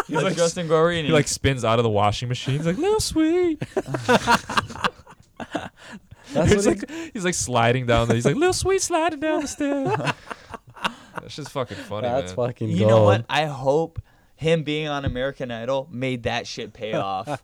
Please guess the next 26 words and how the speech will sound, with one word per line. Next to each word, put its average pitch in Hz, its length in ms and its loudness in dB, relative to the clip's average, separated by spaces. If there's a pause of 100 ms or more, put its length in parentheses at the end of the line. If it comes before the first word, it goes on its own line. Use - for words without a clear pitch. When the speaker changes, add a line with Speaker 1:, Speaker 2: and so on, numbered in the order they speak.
(140)
Speaker 1:
I'm 117 80 -8
Speaker 2:
Like, 139 120 0
Speaker 1:
sure 196 100 2
Speaker 2:
I 147 40 4
Speaker 1:
it 147 40 2
Speaker 2:
hope 160 160 2
Speaker 1:
did. 104 160 -2
Speaker 2:
that's 139 300 -4
why 131 240 -2
they 120 100 -6
were 127 100 0
like, 120 180 -2
"We 151 120 -10
gotta 175 200 -8
get 170 180 -10
Justin." 151 680 -10 (460)
'Cause 143 140 -8
I 165 120 -2
had 233 180 0
no 170 140 0
idea 139 240 0
who 135 80 2
the 123 100 2
fuck 120 300 -6
that 110 240 -4
was. 110 440 -8